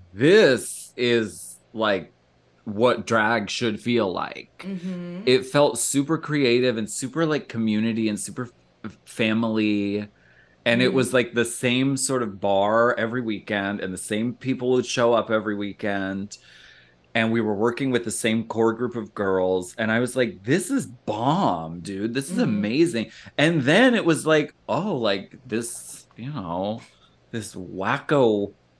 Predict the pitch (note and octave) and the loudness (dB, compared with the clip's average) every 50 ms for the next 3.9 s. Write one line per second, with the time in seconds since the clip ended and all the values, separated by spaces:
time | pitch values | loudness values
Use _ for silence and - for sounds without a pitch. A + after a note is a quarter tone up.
0 | _ _ _ _ _ _ - B2+ C#3+ F3 A3 A3+ - - - D3+ C3+ A#2+ - - | _ _ _ _ _ _ -2 0 2 2 2 0 -4 -2 2 2 2 2 2 0
1 | - D#3 C#3 C3 B2+ - - A#2+ A2 A2 A#2 A#2+ C3+ C3 D#3 D3+ C#3 B2+ A2+ - | 0 0 2 2 0 -2 -2 -2 0 0 0 0 0 0 0 0 0 -2 -6 -6
2 | - - C3+ C#3 D#3 G#3 B3 G#3 G#3 E3+ C#3+ - - - C#3 C3 B2+ - - F4 | -2 0 0 0 0 -2 -2 -2 -2 -2 -4 -8 -6 -4 -2 -2 -2 -2 -4 -6
3 | - _ - C#3 C3 A2+ G#2+ G2 G2+ A2+ B2 D3 F#3+ A#3 - - - | -8 _ -4 -2 0 2 2 2 2 2 2 0 -2 -2 -6 -8 -8